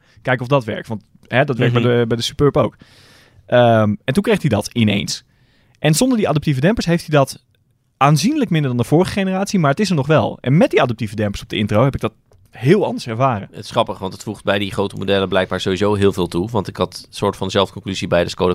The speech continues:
Speaker 2: Kodiaq, eh, vorige week. Dat is ook een
Speaker 1: Ah.
Speaker 2: model van de auto. En die wordt ook heel veel beter van de dynamische dempers. En dat maakt niet uit of je comfortabel of sportief rijdt. Gewoon op, op het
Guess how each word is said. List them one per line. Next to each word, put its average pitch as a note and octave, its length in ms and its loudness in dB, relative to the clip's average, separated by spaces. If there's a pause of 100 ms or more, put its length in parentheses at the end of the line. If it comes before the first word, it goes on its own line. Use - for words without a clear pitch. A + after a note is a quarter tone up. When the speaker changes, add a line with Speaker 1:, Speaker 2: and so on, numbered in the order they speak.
(120)
Speaker 2:
Kodiaq, G2 320 -2
eh, E2+ 60 -12
vorige E2+ 200 -14
week. E2 140 -14
Dat - 80 -20
is - 60 -20
ook - 60 -18
een - 80 0
Speaker 1:
Ah. D#3 40 4
Speaker 2:
model G2+ 160 -4
van G2+ 100 -14
de C#2 60 -12
auto. F2+ 320 -6
En G2 120 -6
die F#2+ 220 -6
wordt G2 180 -4
ook F2 100 -14
heel A#2 240 2
veel G#2+ 160 -6
beter G#2 320 0
van F#2+ 160 -8
de F#2 60 -12
dynamische F#2 380 -4
dempers. F2 420 -8
En G2+ 160 -6
dat G2 80 -4
maakt G#2+ 120 0
niet B2+ 80 2
uit C3+ 100 2
of - 60 -12
je G2 220 -8
comfortabel G#2+ 480 -2
of - 140 -14
sportief A#2 340 -10
rijdt. A#2+ 240 -2
Gewoon G#2+ 240 -4 (300)
op, - 280 -14
op A2+ 120 0
het A#2+ 160 -6